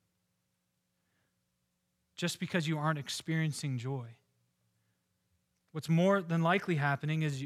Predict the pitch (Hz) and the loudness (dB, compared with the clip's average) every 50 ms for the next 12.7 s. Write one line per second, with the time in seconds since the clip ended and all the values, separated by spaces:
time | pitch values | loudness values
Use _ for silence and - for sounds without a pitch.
0 | - - 143 127 135 151 151 143 120 123 143 131 _ - - 208 208 208 202 208 | -6 -6 -6 -4 -2 0 -2 0 -2 -4 -6 -6 _ -2 0 2 4 4 4 4
1 | 202 190 175 143 - - 165 156 151 139 - - - 190 214 214 208 208 196 175 | 2 2 0 -2 -2 -2 -2 -2 0 -2 -2 0 0 0 0 0 0 -2 0 2
2 | 160 160 160 170 170 170 175 175 156 - 139 120 135 - - - - 160 156 147 | 2 4 4 2 2 2 0 -2 -2 -2 -4 -6 -6 -8 -6 -2 0 0 0 0
3 | 131 - 135 120 - - 120 110 110 110 113 - - - - _ _ _ _ _ | -2 -6 -8 -8 -8 -8 -8 -10 -12 -12 -18 -20 -20 -20 -20 _ _ _ _ _
4 | _ _ _ _ _ _ _ _ _ _ _ _ _ _ _ _ _ _ _ _ | _ _ _ _ _ _ _ _ _ _ _ _ _ _ _ _ _ _ _ _
5 | _ _ _ _ _ _ - 160 143 131 143 143 147 151 156 156 135 139 135 123 | _ _ _ _ _ _ -4 -4 0 2 2 4 4 4 4 2 2 0 0 -2
6 | 120 117 117 120 - _ _ _ _ _ _ _ _ _ _ _ _ _ _ _ | -2 -4 -10 -14 -20 _ _ _ _ _ _ _ _ _ _ _ _ _ _ _
7 | _ _ _ _ _ _ _ _ _ _ _ _ _ _ _ _ _ _ _ _ | _ _ _ _ _ _ _ _ _ _ _ _ _ _ _ _ _ _ _ _
8 | _ _ _ _ _ _ _ _ _ _ _ _ _ _ _ _ _ _ _ _ | _ _ _ _ _ _ _ _ _ _ _ _ _ _ _ _ _ _ _ _
9 | _ _ _ - - - 202 185 185 175 170 175 180 175 185 170 147 160 139 131 | _ _ _ -4 0 0 2 4 4 4 6 6 4 4 2 0 0 -2 -2 0
10 | 156 143 117 143 175 175 175 143 165 160 151 147 143 143 139 123 - 127 - - | -2 -2 0 2 2 2 2 2 2 2 2 2 2 2 0 -2 -6 -8 -8 -6
11 | 147 131 - - 139 123 123 123 127 - - 127 107 - - - 175 170 170 156 | -6 -6 -6 -6 -6 -6 -6 -6 -8 -10 -10 -8 -6 -6 -4 0 2 2 2 0
12 | - 147 135 135 151 151 151 143 131 127 123 - - - | -2 -6 0 2 4 4 4 4 0 0 -6 -10 -16 -20